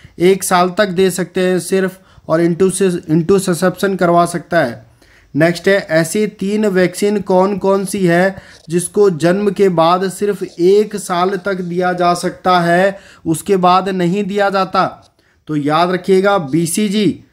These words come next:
सिर्फ एक साल तक दिया जाता है, उसके बाद नहीं दिया जा सकता।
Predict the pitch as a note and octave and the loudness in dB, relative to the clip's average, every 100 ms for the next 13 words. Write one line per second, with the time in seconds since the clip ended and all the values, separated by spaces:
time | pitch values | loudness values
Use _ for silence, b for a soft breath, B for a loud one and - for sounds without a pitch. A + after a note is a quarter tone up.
0 | _ - G#3 G3+ G3+ - E3+ G3 F#3+ G3+ | _ 0 2 2 -4 -2 4 4 2 0
1 | F#3+ F#3 G3+ E3+ F#3+ F#3 F#3 F#3 G3 G3 | 0 0 -4 -2 -2 0 -2 -2 -2 0
2 | G#3 G#3+ b b - D#3 - G3+ F#3 F#3 | -2 -4 b b -10 -8 -2 0 2 2
3 | F#3+ F3+ G3 F3+ F#3+ F#3+ F#3 F#3 F3 - | 0 0 0 0 -2 0 -2 -4 -8 0
4 | F#3+ G3+ | 0 0